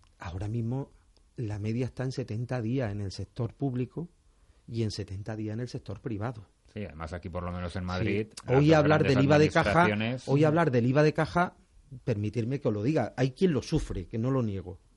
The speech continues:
Speaker 1: hay quien lo sufre, pero no es algo generalizado. Entonces, ¿qué hay mecanismos? Ya he puesto para mí el más rápido y ágil. Yo sufro a veces el iva de caja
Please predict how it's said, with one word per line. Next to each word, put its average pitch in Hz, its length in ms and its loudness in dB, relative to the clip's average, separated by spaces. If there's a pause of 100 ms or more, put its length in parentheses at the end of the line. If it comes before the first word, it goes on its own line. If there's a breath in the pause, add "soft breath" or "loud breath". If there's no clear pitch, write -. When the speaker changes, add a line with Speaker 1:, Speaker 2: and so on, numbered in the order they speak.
(240)
Speaker 1:
hay 107 160 -6
quien 160 220 0
lo 117 80 -4
sufre, 98 340 -8 (300 soft breath)
pero 127 160 0
no 139 100 0
es 170 140 -4
algo 143 180 -4
generalizado. 98 680 -10 (1120 soft breath)
Entonces, 117 340 -2 (480 soft breath)
¿qué 165 80 6
hay 185 100 6
mecanismos? 202 600 0 (680)
Ya 120 140 -6
he 113 40 -2
puesto 110 300 -6
para 107 220 -4
mí 135 340 -4
el 117 140 -4
más 135 200 -4
rápido 143 360 -6
y 107 40 0
ágil. 101 280 -10
Yo 135 180 -2
sufro 101 520 -4
a 101 80 -8
veces 110 320 -8
el 110 100 -8
iva 101 160 -6
de 95 100 -6
caja 95 360 -12